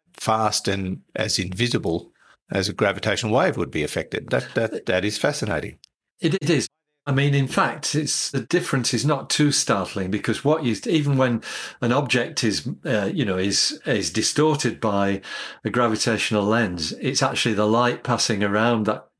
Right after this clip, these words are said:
Speaker 2: through that gravitational lens that's being distorted. And light is kind of a,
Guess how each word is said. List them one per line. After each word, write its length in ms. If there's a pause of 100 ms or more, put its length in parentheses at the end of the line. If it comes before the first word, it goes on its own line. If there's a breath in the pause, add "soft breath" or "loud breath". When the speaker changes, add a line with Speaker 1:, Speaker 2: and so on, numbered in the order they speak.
Speaker 2:
through 240
that 300
gravitational 600
lens 300
that's 160
being 240
distorted. 720 (340 loud breath)
And 140
light 340
is 320 (320 loud breath)
kind 220
of 80
a, 160